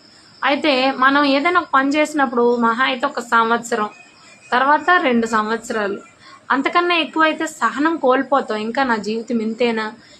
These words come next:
ఇంకా నా జీవితం ఇంతేనా" అనుకుంటాం కదా. అయితే ఈ నలభై సంవత్సరాల్లో ఒక్కసారి కూడా మోషే విశ్వాసాన్ని కోల్పోలేదు. దేవుడు కూడా మర్చిపోయాడో మర్చిపోలేదో విషయం కూడా ఆయన గ్రహించలేదు. తర్వాత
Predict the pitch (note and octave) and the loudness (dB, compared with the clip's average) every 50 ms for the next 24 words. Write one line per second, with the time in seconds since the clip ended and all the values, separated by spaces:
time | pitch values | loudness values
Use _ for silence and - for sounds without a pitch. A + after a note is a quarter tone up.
0 | _ - G#3 A3 B3 A#3 C#4 C4 B3 A#3 A3+ G3+ A3 A3+ A3+ A3+ A3+ G#3 G#3+ A3 | _ -6 -4 -4 -2 0 0 0 0 0 -2 -2 -2 -4 -4 -4 -6 -6 -4 -4
1 | A3+ A#3 A#3+ A#3 A3 G#3+ A3+ A#3 A3 G3+ G3+ - G#3+ G3+ G3 - F#3 - - _ | -4 -4 -4 -4 -4 -2 -2 -2 -2 -4 -6 -8 -8 -10 -10 -10 -14 -20 -20 _
2 | _ _ - - G#3 G3+ A#3 C4+ F4+ - - - _ - - - - - - - | _ _ -10 -6 -4 -2 -2 -2 -2 -4 -10 -20 _ -20 -20 -20 -20 -20 -20 -20
3 | - - - - - D4 - - F#4 E4 C4+ A#3 A3+ A#3 C4 D#4 E4 - F#4+ F4 | -20 -20 -10 -4 -4 -2 0 2 2 4 4 4 2 2 2 2 2 0 0 0
4 | - D4+ C#4 D4 E4 D#4 D#4+ - F#4 F4+ F4 E4+ D#4 D4+ C#4 B3 A#3 - - - | 2 2 2 2 0 -2 -2 2 2 4 4 4 4 4 4 4 2 -2 -6 -8
5 | D#4+ D4+ - C#4+ C#4+ D4+ D#4+ D4+ D4 D#4 C#4+ B3 A3+ A3 A3 A#3 B3 C4 - A3+ | -8 -4 0 2 2 2 2 2 2 2 4 4 4 2 2 2 0 -2 -4 -4
6 | A3 A3+ A#3+ C#4 D4 - - A#3+ A3+ A3+ A#3 A3 A3+ G#3+ G#3+ - - B3 C4+ C#4+ | -4 -2 0 0 0 0 0 0 2 2 0 -2 -4 -6 -8 -6 -2 0 0 0
7 | C#4 D4 C4+ B3+ A#3+ A#3 B3 C#4 E4+ F4 C4 A3+ G#3+ - - - _ - - - | 2 0 0 0 0 0 0 0 0 0 -2 -2 -4 -8 -14 -20 _ -10 -2 2
8 | A3 A3 A#3 B3 A#3 A#3+ A3+ G#3+ G#3 G#3 G#3 G3+ G3+ C#4 F4+ G#4+ G#4 - - - | 4 4 4 2 0 0 0 0 0 -2 -2 -2 0 0 0 0 -2 -8 -16 -20
9 | - - - - - _ G#3+ G#3 A#3+ C4 D4 E4+ F#4 F4+ E4+ - F4 F4 - E4 | -20 -20 -20 -20 -18 _ 0 2 4 4 6 4 4 2 2 2 2 4 6 6
10 | E4+ E4+ D#4+ C#4 B3+ A#3+ A#3+ - - - E4+ E4+ E4 E4 D#4+ E4 E4+ F4 F4 E4 | 6 4 4 2 0 0 -2 -6 -2 0 2 2 4 4 4 4 4 4 4 2
11 | D4+ C#4+ - - - - D4+ D4+ D4+ D4+ D4+ C#4+ D4 C#4 C4 C4 - - E4 E4+ | 2 0 0 -4 -2 0 2 4 4 4 4 4 4 2 0 -2 -4 -2 -2 -2
12 | E4 D#4+ E4+ E4 E4+ E4+ D#4+ D4+ C#4 C4 C4 B3+ A#3+ A3+ A3+ A3 A3 A#3+ B3+ C4 | 2 2 4 4 4 4 4 4 2 2 0 0 0 0 -2 0 -2 -2 -4 -4
13 | A#3+ B3+ A3+ G#3+ G3+ F#3+ A3+ - _ _ _ _ - - - - - - _ _ | -4 -4 -2 -2 -4 -6 -8 -12 _ _ _ _ -20 -20 -20 -20 -20 -20 _ _
14 | - B3 C#4 D4+ D4+ F4+ F#4 F4+ D4 | -2 0 0 2 2 2 2 2 -2